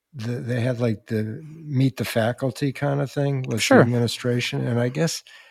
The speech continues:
Speaker 1: uh, I hope I don't get in trouble for saying this, but apparently, uh, in the meet the faculty thing, the administration said, "Before we get started, we wanna just let everybody know that this university is built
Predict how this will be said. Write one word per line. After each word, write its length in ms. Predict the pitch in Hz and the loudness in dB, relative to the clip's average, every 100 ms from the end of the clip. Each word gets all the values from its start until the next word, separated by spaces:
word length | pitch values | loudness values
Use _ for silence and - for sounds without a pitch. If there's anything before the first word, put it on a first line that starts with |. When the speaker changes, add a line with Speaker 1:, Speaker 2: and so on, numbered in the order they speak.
| _ _ _ _ - | _ _ _ _ -10
Speaker 1:
uh, 200 | 117 117 | -6 -4
I 80 | 120 | -2
hope 160 | 156 160 | -2 0
I 60 | 127 | 0
don't 100 | 113 | 0
get 120 | 113 | -2
in 80 | 104 | -4
trouble 280 | - 107 | -6 -6
for 60 | 104 | -6
saying 260 | - 131 113 | -6 -4 -2
this, 140 | 104 | -4
but 160 | - 117 | -4 -6
apparently, 760 | 107 160 180 170 127 113 101 - _ _ _ _ _ | -4 -2 -2 -2 -2 -4 -6 -10 _ _ _ _ _
uh, 400 | 123 113 110 110 - 190 - | -6 -4 -4 -8 -12 -20 -18
in 200 | - 123 | -6 -4
the 100 | 117 | -2
meet 260 | 113 135 135 | 0 0 -2
the 80 | 117 | -4
faculty 600 | - 131 135 139 104 113 | -4 -2 -2 -4 -4 -6
thing, 320 | - 113 107 | -6 -4 -4
the 80 | 107 | -2
administration 840 | 110 123 113 104 - 127 120 - 113 | -2 0 2 0 0 -2 0 -2 -4
said, 360 | - 117 101 | -2 -2 -2
"Before 340 | 110 110 156 151 | -6 -2 2 4
we 120 | 147 | 4
get 160 | 127 117 | 2 -2
started, 500 | - 131 123 107 104 | -4 -2 0 0 -2
we 120 | 120 | 0
wanna 320 | 127 123 117 | 0 0 -2
just 260 | 107 117 - | -2 -6 -4
let 220 | 117 120 | -4 -6
everybody 600 | 131 127 139 131 131 120 | -4 -2 0 2 0 0
know 380 | 120 117 113 98 92 _ - - _ _ _ - | 0 0 -2 -4 -6 _ -20 -20 _ _ _ 0
that 340 | 123 113 - | 2 2 -2
this 340 | 110 131 - - | 0 0 0 -2
university 1080 | 131 120 110 113 131 123 - 101 98 95 117 | 0 0 -2 -2 -2 -2 -4 -4 -4 -6 -6
is 180 | 117 98 | -4 -4
built 500 | 90 123 123 117 | -4 -2 0 -2